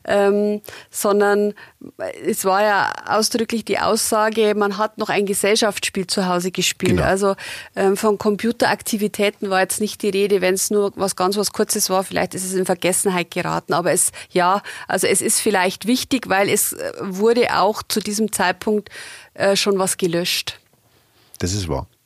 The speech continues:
Speaker 2: Eine Randnotiz an dieser Stelle noch. Auf unserer Internetseite w w w punkt mittelbayerische punkt d e berichten wir in einem ausführlichen Newsblog jeden Prozesstag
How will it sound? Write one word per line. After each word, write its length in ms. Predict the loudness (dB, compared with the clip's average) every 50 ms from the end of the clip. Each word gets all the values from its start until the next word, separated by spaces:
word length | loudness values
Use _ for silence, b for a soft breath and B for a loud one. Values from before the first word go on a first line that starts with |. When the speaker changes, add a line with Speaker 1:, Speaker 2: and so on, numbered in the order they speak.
| _ _ _ -4
Speaker 2:
Eine 240 | 0 2 2 4 2
Randnotiz 680 | 2 2 4 2 4 4 2 2 2 2 2 2 0 -2 -4
an 180 | -4 -2 -2 0
dieser 200 | 0 0 0 0
Stelle 300 | 2 2 2 2 2 2
noch. 320 | 2 0 -2 -4 -12 -14 -16 -18 -20 _ -12
Auf 340 | -4 -2 -2 -2 -2 -4 -4
unserer 420 | -2 0 2 2 2 2 2 2
Internetseite 800 | 2 0 2 2 2 2 2 2 2 2 2 2 2 0 0 -2 _ -8
w 280 | -6 0 2 2 4 4
w 160 | 4 2 4
w 240 | 2 2 2 0 -4 -6 -2
punkt 400 | -2 -2 -2 -2 -6 -12 -6 -2
mittelbayerische 840 | -2 0 2 2 0 2 2 2 4 4 4 2 2 2 2 0 0
punkt 340 | 0 -2 -2 -2 -2 -4 -4
d 40 |
e 320 | 0 2 2 2 2 0 -4 -10 _ 0
berichten 440 | 2 2 2 0 0 0 2 4
wir 120 | 4 4 4
in 80 | 2
einem 200 | 2 0 -2 0
ausführlichen 560 | -2 -2 -2 0 2 2 2 2 2 2 0 2
Newsblog 540 | 2 2 0 0 0 0 0 0 0 -4 -6
jeden 340 | -2 2 2 2 2 2 0
Prozesstag 680 | 0 -2 -2 0 0 0 0 0 0 -2 -2 -2